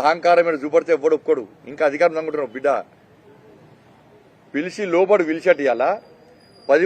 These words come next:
మందిని పిలిచి బండి సంజయ్ మీద దొంగ వీడియో తయారు చేయనంటాడు. ఈ పంట మరగంత బట్టలు ఊడేసి కొడతాం ఒక్కొక్కరిని. బట్టలు,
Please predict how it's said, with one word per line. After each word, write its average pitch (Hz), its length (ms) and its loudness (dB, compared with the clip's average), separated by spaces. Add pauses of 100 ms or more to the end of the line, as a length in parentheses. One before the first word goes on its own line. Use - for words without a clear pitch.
మందిని 180 260 -2
పిలిచి 170 220 -4 (200)
బండి 170 260 -2
సంజయ్ 196 320 0
మీద 170 100 -2 (160)
దొంగ 151 220 -4
వీడియో 185 220 -2
తయారు 156 220 0
చేయనంటాడు. 139 440 -2
ఈ 190 120 -8
పంట 196 200 0
మరగంత 156 280 -2 (120)
బట్టలు 202 320 0
ఊడేసి 202 220 -2
కొడతాం 175 200 -4
ఒక్కొక్కరిని. 135 340 -10 (760)
బట్టలు, 180 300 4